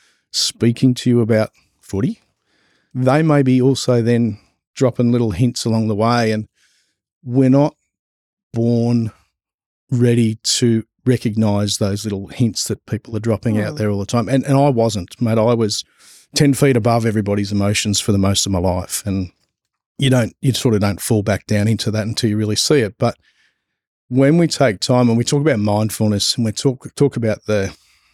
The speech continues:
Speaker 1: you know, all of the things that you slow your life down a little bit so you can be aware of what other people are doing, until you know that you need to do that or, or you're, you're shown how to do that, you don't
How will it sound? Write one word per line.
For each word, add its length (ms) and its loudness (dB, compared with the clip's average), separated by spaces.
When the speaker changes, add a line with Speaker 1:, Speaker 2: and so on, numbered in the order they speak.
Speaker 1:
you 80 2
know, 120 2
all 200 2
of 60 4
the 80 0
things 300 0
that 220 -2
you 160 -12
slow 320 0
your 140 0
life 300 -2
down 220 -4
a 40 -2
little 200 -2
bit 180 -4
so 140 -2
you 180 -2
can 320 -4
be 140 0
aware 400 -4
of 240 -8
what 140 2
other 180 0
people 320 0
are 40 0
doing, 360 0
until 360 2
you 100 6
know 280 2
that 160 0
you 100 2
need 320 2
to 80 -2
do 200 2
that 220 2
or, 280 0
or 160 0
you're, 260 -2
you're 120 -4
shown 420 0
how 180 0
to 100 0
do 220 0
that, 240 0
you 100 0
don't 420 -2